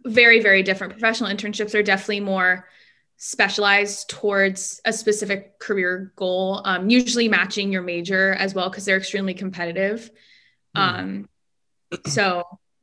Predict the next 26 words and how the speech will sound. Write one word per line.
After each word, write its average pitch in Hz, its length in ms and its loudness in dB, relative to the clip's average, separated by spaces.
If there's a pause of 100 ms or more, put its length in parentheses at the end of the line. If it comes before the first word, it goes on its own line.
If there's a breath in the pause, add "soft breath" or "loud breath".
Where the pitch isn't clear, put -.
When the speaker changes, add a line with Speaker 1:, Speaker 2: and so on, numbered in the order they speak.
(120)
Speaker 1:
yeah, 226 240 2
and 240 100 6
getting 320 200 4
to 330 100 0
work 226 280 2
with 220 300 2
people 240 260 2
who 233 80 2
had 214 120 2
been 220 120 2
with 214 140 -2
the 214 80 0
company 208 500 -4
for, 208 180 -2
like, 180 340 -2 (460)
decades 214 920 4 (260)
if 220 160 -2
not 202 200 2
long, 196 200 0
like, 208 280 2
longer 208 340 0
than 202 140 2
I 175 140 4
have 196 240 -4
been 196 120 0
alive. 180 580 -2